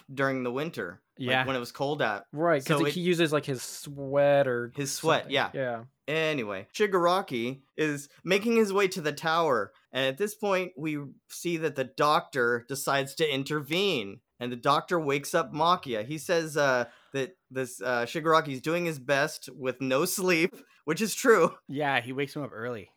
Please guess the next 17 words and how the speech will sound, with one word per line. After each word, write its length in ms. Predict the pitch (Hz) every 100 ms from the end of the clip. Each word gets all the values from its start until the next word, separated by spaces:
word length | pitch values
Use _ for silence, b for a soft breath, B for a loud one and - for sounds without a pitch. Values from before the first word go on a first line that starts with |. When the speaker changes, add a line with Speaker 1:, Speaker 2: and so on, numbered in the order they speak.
| _
Speaker 1:
Mm-hmm. 360 | 147 151 139 165 - _
So 220 | - 190
does 160 | 170 165
that 180 | 190 190
mean 320 | 196 190 185
the 80 | 170
doctor's 480 | 151 156 156 151 143
helping, 380 | 151 160 226 226
or 140 | 156
the 80 | 143
doctor's 300 | 139 143 147
Speaker 2:
Yeah, 260 | 135 113 107
Speaker 1:
just 260 | 110 -
Speaker 2:
the 60 | - _
Speaker 1:
looking 280 | 143 156 160
for 260 | 139
Speaker 2:
doctor's, 20 | 156